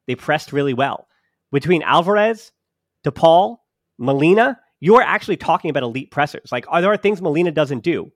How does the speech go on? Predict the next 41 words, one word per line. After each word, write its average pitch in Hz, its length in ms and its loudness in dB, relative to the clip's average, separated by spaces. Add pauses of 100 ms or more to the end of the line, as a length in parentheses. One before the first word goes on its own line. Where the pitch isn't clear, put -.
(160)
Are 143 100 0
you 156 80 2
afraid 160 300 -2
of 175 60 -2
him 165 120 -4
in 139 60 -4
one 139 160 0
v 131 60 -6
one 139 160 -4
situations 143 460 -8
against 139 220 -6
Mbappe? 165 520 -2 (260)
Of 180 120 -4
course 262 240 0
you 123 100 -4
are. - 180 -8 (180)
Like, 131 140 -2
of 131 100 -6
course, - 240 2
if 131 120 -6
it's 127 100 -8
Mbappe, 113 420 -2
of - 100 -8
course. - 300 0
Like, 127 160 -6 (320)
because 165 460 -2
he 190 200 -2
is 131 120 -4
not 165 200 0
necessarily 147 480 -4
a 131 40 -6
top-tier - 480 -6
one 127 220 -4
v 120 100 -8
one 117 160 -6
defender. 147 500 -4 (280)
But, 151 160 0 (340)
I 143 40 -6
mean, 156 120 0
I, 143 220 0
I, 143 100 -6